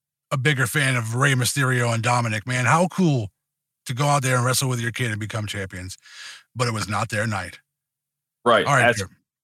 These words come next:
Speaker 1: <clears throat>
Speaker 2: as cool as,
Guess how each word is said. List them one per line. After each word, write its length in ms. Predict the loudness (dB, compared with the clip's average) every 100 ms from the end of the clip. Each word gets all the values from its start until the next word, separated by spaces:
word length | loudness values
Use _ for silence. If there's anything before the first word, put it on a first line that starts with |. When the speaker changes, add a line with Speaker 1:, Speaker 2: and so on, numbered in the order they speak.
| -8
Speaker 1:
<clears throat> 1200 | 0 2 2 -2 -12 _ _ _ _ _ _ _
Speaker 2:
as 220 | 4 6
cool 320 | 4 4 6 8
as, 460 | 6 4 0 -6